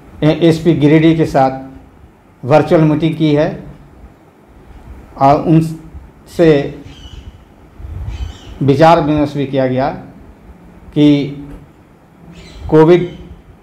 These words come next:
नाइन्टीन के परिप्रेक्ष्य में जो भी सरकार के द्वारा गाइडलाइन दिया गया है, अभी तक श्रद्धालुओं के लिए बाबा बैजनाथ धाम मंदिर देवघर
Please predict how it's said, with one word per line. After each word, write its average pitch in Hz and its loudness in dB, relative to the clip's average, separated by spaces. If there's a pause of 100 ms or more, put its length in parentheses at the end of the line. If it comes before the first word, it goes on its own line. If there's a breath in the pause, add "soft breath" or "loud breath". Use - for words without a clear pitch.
(220)
नाइन्टीन 151 0 (680)
के 147 -2
परिप्रेक्ष्य 147 0
में 160 -2 (1400)
जो 147 4
भी 156 2
सरकार 156 0
के 143 -2
द्वारा 139 2
गाइडलाइन 135 0
दिया 143 2
गया 143 0
है, 175 -2 (1000)
अभी 147 4
तक 156 -2 (1500)
श्रद्धालुओं 170 4
के 143 -2
लिए 127 -6 (1300)
बाबा 143 4
बैजनाथ 147 2
धाम 143 0
मंदिर 135 -2
देवघर 156 0